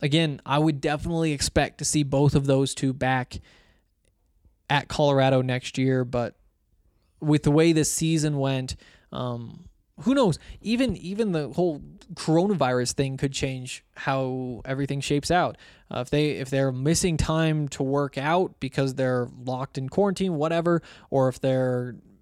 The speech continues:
the draft process is pushed back until after the season, which probably won't resume for who knows how long. Maybe it could be a couple months. Um, there are just so many variables right now that, uh, it's tough to project. What we do know is that no matter what, Colorado will have a very veteran team next year.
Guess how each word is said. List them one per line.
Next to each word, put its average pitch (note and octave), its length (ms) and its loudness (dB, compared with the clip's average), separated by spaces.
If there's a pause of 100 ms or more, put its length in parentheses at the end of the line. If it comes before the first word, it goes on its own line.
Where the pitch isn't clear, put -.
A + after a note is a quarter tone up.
(180)
the D3 220 -2
draft D3 400 2
process D#3 500 0
is C3+ 140 -4
pushed - 440 -2
back D3 340 2
until C3+ 260 0
after C3+ 260 -4
the B2+ 120 -8
season, F#3+ 480 2
which C#3 180 0
probably D3 200 2
won't C#3 260 0
resume C#3+ 420 0
for C3+ 400 -4
who F3 160 2
knows D3+ 240 2
how B2 140 0
long. A#2+ 240 -4
Maybe C3 240 -2
it C#3 80 -8
could D3+ 100 -8
be F3+ 140 -4
a - 20 -4
couple - 260 -4
months. A#2+ 360 -8 (420)
Um, A2+ 480 -6 (400)
there D#3+ 200 6
are G3 40 6
just F#3+ 160 4
so F3 140 4
many E3 160 0
variables C3+ 520 0
right B2 180 -6
now B2 280 -10 (380)
that, C3 400 -4
uh, C#2 300 -10 (200)
it's - 140 -10
tough C3 140 0
to - 60 -20
project. B2+ 360 -2
What C#3 80 2
we C#3+ 80 0
do E3 180 2
know F#3 220 4
is C3 80 0
that C3 100 -2
no C3+ 80 -4
matter C#3 240 -2
what, C3 240 0
Colorado C#3+ 400 0
will C3+ 60 -2
have C3 200 -4
a B2+ 100 -2
very B2+ 400 -2
veteran C3 380 -6
team C#3+ 300 -6
next B2+ 300 -8
year. B2+ 260 -4